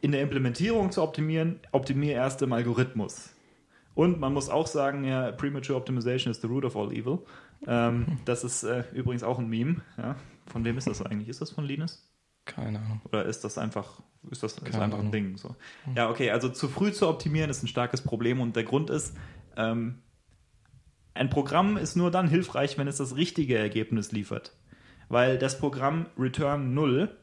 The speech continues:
Speaker 1: zum Beispiel läuft sehr schnell, hat halt meistens nicht das richtige Ergebnis.
Speaker 2: <laughs>
Speaker 1: Also es ist genauso hilfreich. Ja? Wenn dein Programm nicht das richtige Ergebnis liefert,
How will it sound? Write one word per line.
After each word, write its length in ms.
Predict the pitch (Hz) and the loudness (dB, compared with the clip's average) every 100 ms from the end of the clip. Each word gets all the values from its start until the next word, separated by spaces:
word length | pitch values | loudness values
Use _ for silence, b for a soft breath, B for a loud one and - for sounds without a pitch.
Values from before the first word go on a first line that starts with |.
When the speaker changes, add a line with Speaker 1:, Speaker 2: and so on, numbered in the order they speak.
| - - | -20 -8
Speaker 1:
zum 180 | - 131 | -2 2
Beispiel 480 | 120 117 135 156 175 B | 4 2 2 2 0 B
läuft 280 | - 196 202 | 2 2 4
sehr 140 | 185 165 | 4 4
schnell, 460 | - 123 139 175 B B B | 4 2 2 0 B B B
hat 240 | 180 - | 4 6
halt 320 | 180 175 - | 2 2 0
meistens 400 | 151 180 180 156 | 4 4 4 4
nicht 160 | 175 180 | 4 4
das 160 | 165 | 4
richtige 320 | 131 127 123 110 | 2 0 0 2
Ergebnis. 460 | 117 127 135 135 - | 4 4 6 4 2
Speaker 2:
<laughs> 100 | 120 | 4
Speaker 1:
Also 180 | 139 147 | 6 6
es 160 | 139 | 4
ist 140 | 180 180 | 2 4
genauso 420 | 135 147 190 185 | 4 6 6 8
hilfreich. 500 | 170 180 - 101 - - | 8 8 4 0 0 0
Ja? 220 | 143 175 | 0 2
Wenn 160 | 151 147 | 2 4
dein 160 | 147 | 4
Programm 360 | 147 147 151 170 | 4 0 2 2
nicht 140 | 170 170 | 2 0
das 120 | 139 | 0
richtige 300 | 175 160 139 | 2 4 2
Ergebnis 480 | 127 147 220 202 - | 4 4 2 2 0
liefert, 420 | 208 208 226 - | 0 2 0 -2